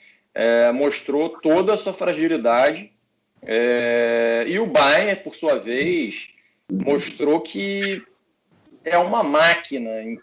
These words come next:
termos, é, é, é, de equipe, né? É, é incrível, incrível a consciência, é, tática que os jogadores do Bayern, um sabe onde o outro tá o tempo inteiro no campo,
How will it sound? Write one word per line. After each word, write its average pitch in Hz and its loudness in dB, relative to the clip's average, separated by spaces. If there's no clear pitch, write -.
termos, 139 0
é, 127 -6
é, 107 -2
é, 85 -18
de 135 2
equipe, 139 -4
né? 127 4
É, 147 4
é 156 -2
incrível, 208 -2
incrível 185 -4
a - 0
consciência, 185 0
é, 139 0
tática - -2
que - -10
os 160 -6
jogadores 156 -2
do 151 -4
Bayern, 127 -2
um 185 4
sabe 190 6
onde 185 0
o 156 2
outro 175 -4
tá 160 0
o 165 -4
tempo - -8
inteiro 160 -4
no 139 -6
campo, - -4